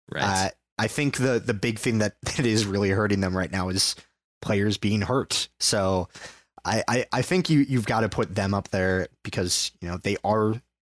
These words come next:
Speaker 2: the reigning champions, and I don't think they've gotten worse or all that worse, uh, compared to last season. So, yeah, I, I,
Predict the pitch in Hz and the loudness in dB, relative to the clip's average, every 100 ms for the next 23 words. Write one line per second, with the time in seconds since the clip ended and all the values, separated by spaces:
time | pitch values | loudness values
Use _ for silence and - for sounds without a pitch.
0 | - 104 101 110 107 98 113 127 92 90 | -4 0 2 2 2 2 0 0 -2 -2
1 | 101 98 110 117 120 110 107 101 104 98 | -2 0 0 0 -2 0 0 0 0 0
2 | 92 - _ _ _ _ _ _ 101 92 | -2 -6 _ _ _ _ _ _ -8 -2
3 | 120 127 - - - - _ - 95 - | 0 2 0 0 0 -4 _ -2 -2 0
4 | 107 131 110 98 107 95 113 - - - | 2 2 2 0 0 0 2 0 -2 -6
5 | - - - 107 98 98 - 101 110 98 | -20 -20 -6 0 2 2 0 0 0 0
6 | 98 95 92 - 101 92 98 123 98 90 | 0 0 0 0 0 -2 -2 0 0 -2
7 | 90 92 139 95 90 - 98 | -4 -2 0 0 -2 -2 -2